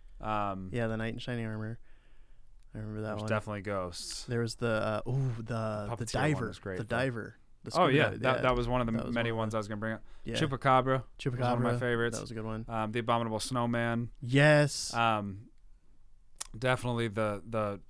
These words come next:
Speaker 1: submariner or whatever his name
Speaker 2: Yeah.
Speaker 1: was.
Speaker 2: Yeah.
Speaker 1: Uh, and
Speaker 2: There was one, too, that was, like, a circus villain. Like, there was, like, a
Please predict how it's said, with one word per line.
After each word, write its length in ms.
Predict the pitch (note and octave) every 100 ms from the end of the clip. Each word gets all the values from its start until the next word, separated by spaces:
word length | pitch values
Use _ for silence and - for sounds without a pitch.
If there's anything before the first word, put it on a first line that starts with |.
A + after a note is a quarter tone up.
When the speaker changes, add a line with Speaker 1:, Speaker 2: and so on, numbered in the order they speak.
| - - -
Speaker 1:
submariner 760 | - - C3+ A#2 A2 A2 A2 G#2+
or 340 | G#2 G#2 G2+
whatever 320 | G#2 G#2 G2+
his 100 | G2+
name 160 | G#2+ G#2
Speaker 2:
Yeah. 60 | G2+
Speaker 1:
was. 200 | G2+ - - B2
Speaker 2:
Yeah. 280 | A2+ G2 G#2 A#2
Speaker 1:
Uh, 460 | A2 G#2 G2 F#2 - - - -
and 720 | A#2+ A#2 A2+ A2 G#2+ G#2+ G2+ - - - - -
Speaker 2:
There 140 | C#3+
was 160 | E3+ C#3
one, 260 | D#3 G#3
too, 280 | - F3 G3
that 140 | G3 D#3
was, 160 | C3+
like, 160 | C3+ B2+
a 160 | A2+
circus 600 | - - - D3+ D3 C3 -
villain. 920 | A2+ A#2+ A2 A2 A2 G#2 G2+ G#2 -
Like, 320 | A#2 A2 A2 -
there 160 | A#2
was, 180 | A#2 A#2
like, 160 | A#2 A2+
a 460 | A2 A2 A2 A2